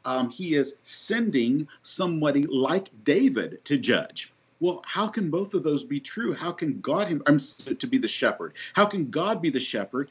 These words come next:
and him send somebody to be the shepherd? We see the same phenomenon to do with judging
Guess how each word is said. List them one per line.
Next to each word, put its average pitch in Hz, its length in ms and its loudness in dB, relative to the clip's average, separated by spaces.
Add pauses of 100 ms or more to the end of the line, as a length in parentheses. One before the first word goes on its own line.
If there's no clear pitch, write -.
(160)
and 156 140 6
him 160 140 2
send 233 320 2
somebody 120 360 0
to 110 80 -2
be 107 140 -2
the 98 100 -4
shepherd? 113 380 -6
We 143 80 0
see 170 140 -2
the 143 120 -6
same 233 320 -2
phenomenon 123 500 -2
to 120 140 -6
do 117 160 -4
with 101 200 -6
judging 117 640 2